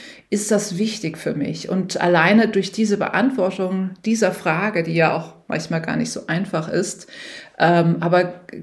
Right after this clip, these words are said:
gerade dadurch wird es schon automatisch persönlich. Und, ähm, da kann man dann immer noch unterscheiden, äh,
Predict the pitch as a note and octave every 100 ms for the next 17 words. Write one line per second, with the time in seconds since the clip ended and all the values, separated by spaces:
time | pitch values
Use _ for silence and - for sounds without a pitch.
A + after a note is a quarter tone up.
0 | - F3 E3 F3 G#3 F#3 E3+ G3+ G#3 G3
1 | E3+ A3+ C4 G#3 - G3+ G3 E3+ F3+ G3
2 | F3 E3+ E3+ F3+ E3 - - - G3 D#3+
3 | E3+ E3 D#3+ - - - - - - -
4 | - - - F3+ F3+ F3+ E3+ - - E3
5 | F3 F3 E3+ D#3+ - F3 F3 G3 G3+ F#3
6 | E3+ - A3 A#3 G#3+ F3 G3+ G3 - F#3
7 | F#3 F#3+ F3+ F3+ - F3 E3+